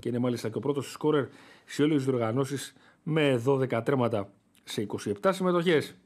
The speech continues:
Προπονητής της δεν είναι άλλος από τον Νούνο Εσπίριτο Σάντο, ο οποίος από το δώδεκα στο δεκατέσσερα ξεκίνησε την προπονητική του καριέρα στην Ρίο Αβε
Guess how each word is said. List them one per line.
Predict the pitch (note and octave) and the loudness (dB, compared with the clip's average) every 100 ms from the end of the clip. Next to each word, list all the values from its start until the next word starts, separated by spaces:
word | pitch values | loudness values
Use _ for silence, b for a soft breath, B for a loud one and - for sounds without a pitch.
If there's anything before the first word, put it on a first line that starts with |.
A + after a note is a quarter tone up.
| _ | _
Προπονητής | - B2 B2+ F#3 G3+ | -2 0 2 2 2
της | G3+ - - B B B B | 0 -2 -14 B B B B
δεν | C#3+ F#3 | -2 0
είναι | F3 | 2
άλλος | F#3 F3 | 2 2
από | D3+ C#3+ | 0 0
τον | C3+ B2+ - | -2 -4 -2
Νούνο | C#3+ F#3+ G3 F#3+ | 0 2 2 0
Εσπίριτο | C3 - - F3 F3+ D#3 | -4 -4 0 2 2 -2
Σάντο, | - F3+ E3 B2+ G2+ - | 0 0 2 0 -4 -6
ο | - A2 | -6 -4
οποίος | A2 F3+ - F#2 | 0 2 0 -4
από | A2+ A#2 | -6 -4
το | A#2 | -4
δώδεκα | A#2 D3+ C#3 B2+ | -2 -2 -2 -2
στο | A#2+ | -4
δεκατέσσερα | A2+ A2+ A2+ E3 D#3+ A#2+ - | -4 -4 -4 0 0 0 -6
ξεκίνησε | - A#2+ B2+ C#3 C3 | -8 -6 -2 -2 -2
την | A#2+ | -2
προπονητική | A#2 A#2 A#2 A#2 B2 | -2 -2 -4 -4 -6
του | B2+ | -6
καριέρα | A2+ A2+ B2 A#2+ | -6 -4 -2 -4
στην | A2 - A2+ B2 | -6 -6 -4 0
Ρίο | C#3+ | 2
Αβε | B2 E3 E3 | 2 2 0